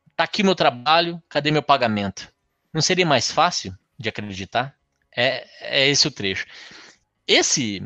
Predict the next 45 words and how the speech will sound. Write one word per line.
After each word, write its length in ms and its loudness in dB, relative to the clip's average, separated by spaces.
e-, 260 0
esse 260 2
trecho, 400 2
Yuri, 280 -4
fica 220 -4
à 40 4
vontade. 380 4
Eu, 220 4
eu, 280 -4
eu, 180 -4
eu 80 -10
tenho 200 4
algumas 300 4
observações 600 4
aqui 140 -2
sobre 200 0
esse 100 -2
trecho 220 -2
que 80 -4
me 120 2
lembraram 480 2
coisas 360 -2
que 80 -14
pra 100 -2
mim 120 -2
são 160 -2
bem 180 -2
impactantes 480 -2
aí, 140 -2
do 100 -12
Carpe 340 0
Diem 220 0
de 120 -4
novo. 240 -2
<laughs> 340 -2
Mas 220 6
diz 180 6
aí. 180 6
<laughs> 1000 0
Diz 220 0
aí, 100 6
o 40 -2
que 120 -10
que 80 -6
você, 320 2